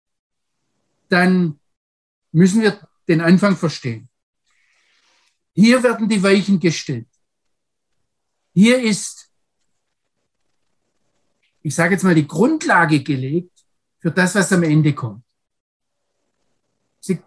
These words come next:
ganz, ganz wichtige Sache, dass ich daran zum Beispiel unsere Endzeitvorstellung, unsere Prophetievorstellung, das muss sich daran messen lassen,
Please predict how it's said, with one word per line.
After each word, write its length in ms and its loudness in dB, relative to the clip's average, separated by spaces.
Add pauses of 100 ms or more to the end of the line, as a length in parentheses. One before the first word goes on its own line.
ganz, 340 0
ganz 340 -2
wichtige 400 -2
Sache, 320 -2
dass 240 -4
ich 240 -12
daran 680 -2 (320)
zum 220 -2
Beispiel 480 -2
unsere 880 0 (580)
Endzeitvorstellung, 1300 -2
unsere 600 0
Prophetievorstellung, 1500 -2 (460)
das 160 -10
muss 160 2
sich 180 -8 (160)
daran 720 -2 (240)
messen 640 0
lassen, 500 -10